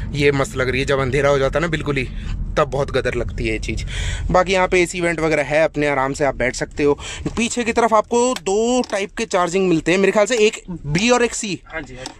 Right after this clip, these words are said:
Speaker 1: अरे वाह यार, intelligent। एक B मिल जाता है, एक सी। और ये sunroof खोल लो ना यार, रात हो गई, sunroof भी नहीं खोल रहे हम। मतलब sunroof मत खोलना, खाली आप ये, ये खोल दो एक बार,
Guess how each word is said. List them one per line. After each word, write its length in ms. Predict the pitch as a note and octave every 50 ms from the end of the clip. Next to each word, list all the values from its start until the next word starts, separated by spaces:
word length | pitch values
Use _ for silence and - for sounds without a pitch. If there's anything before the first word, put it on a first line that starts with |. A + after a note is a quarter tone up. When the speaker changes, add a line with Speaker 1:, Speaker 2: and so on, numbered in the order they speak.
| -
Speaker 1:
अरे 140 | - G#3 F#3 D#3+
वाह 240 | C3 A#2+ A#2+ A#2+
यार, 220 | B2 A#2+ A#2+ B2+ B2+
intelligent। 680 | C3 C#3+ - C#3+ C#3 D3 D3 C#3 D3+ B2+ A2+ - - - - - - - - - - - -
एक 180 | - E3 D3+ C3+
B 180 | C3 D3 E3
मिल 180 | E3+ F3 D#3 D#3
जाता 240 | E3 D#3 D#3 F3 E3
है, 40 |
एक 100 | D#3+ -
सी। 260 | - - - F3+ G3 F3 - - - - - - -
और 140 | - F3+ F#3
ये 60 | G#3+ G#3+
sunroof 360 | - A3 A3 A3 C4 C4 -
खोल 160 | - F3+ C#3+
लो 100 | B2 C3
ना 100 | D3 F#3
यार, 200 | A#3+ C4 B3 A#3
रात 300 | G3+ F#3 F#3 F#3+ G3+ -
हो 120 | F3+ D#3+
गई, 380 | D#3+ F3+ G3 G3+ G3+ G3+ F#3+ F#3+
sunroof 480 | F3 - - E3+ D3+ D#3+ F3 F3 E3 D#3
भी 80 | E3+ E3
नहीं 120 | E3+ E3
खोल 220 | - - E3 D#3+
रहे 140 | D#3 D#3+ D#3+
हम। 180 | D#3 D3+ D#3+ D#3+
मतलब 200 | E3 F3 F3+ G#3+
sunroof 360 | - - G3 F#3 G3+ A#3+ G#3
मत 160 | A#3+ A#3 - -
खोलना, 340 | - F3+ D#3+ D#3+ G3+ B3+ - - - - - - - - - - - -
खाली 280 | - - E3+ F3 F3+ F#3+
आप 200 | F#3 F3+ F3+ F3+
ये, 140 | F3 E3+ E3
ये 120 | E3+ F3
खोल 240 | - - D3 C3 B2
दो 80 | B2 C#3
एक 160 | C3+ C3 C#3
बार, 180 | D#3+ G3 G#3+